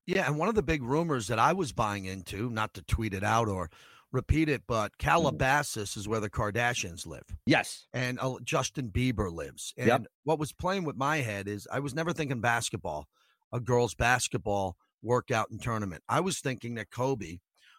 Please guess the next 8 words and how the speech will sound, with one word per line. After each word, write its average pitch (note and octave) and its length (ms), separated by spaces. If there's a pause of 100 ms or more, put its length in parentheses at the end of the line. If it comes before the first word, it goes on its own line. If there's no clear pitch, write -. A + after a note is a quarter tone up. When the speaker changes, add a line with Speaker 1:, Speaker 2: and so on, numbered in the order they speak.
(120)
Speaker 1:
was C3+ 180
taking C3+ 380
his A2 180
daughter A2+ 500 (500)
to C3 360
a B2+ 100
birthday B2 440
party, - 460